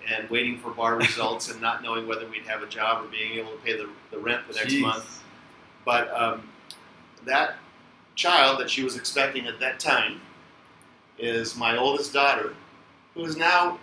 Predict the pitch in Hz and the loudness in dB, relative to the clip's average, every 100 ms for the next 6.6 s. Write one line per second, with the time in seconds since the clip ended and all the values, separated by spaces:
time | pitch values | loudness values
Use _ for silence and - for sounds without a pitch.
0 | - - 127 165 - 170 156 143 139 139 | -16 -10 0 0 0 0 2 2 2 0
1 | 131 - 123 117 - - - - - - | 0 4 4 2 -4 -14 -20 -20 -20 -20
2 | - 123 127 120 123 135 131 131 127 123 | -14 -2 0 0 0 2 6 6 6 2
3 | - - 120 117 117 117 113 - - - | -4 -4 0 0 2 -2 -4 -10 -14 -2
4 | 135 131 139 160 - 120 107 - - - | 0 2 2 2 2 0 0 -4 -18 -20
5 | - - _ - 110 120 123 139 151 123 | -20 -20 _ -14 -4 -2 2 2 2 2
6 | 101 107 - 123 117 | -2 -4 -10 -14 -14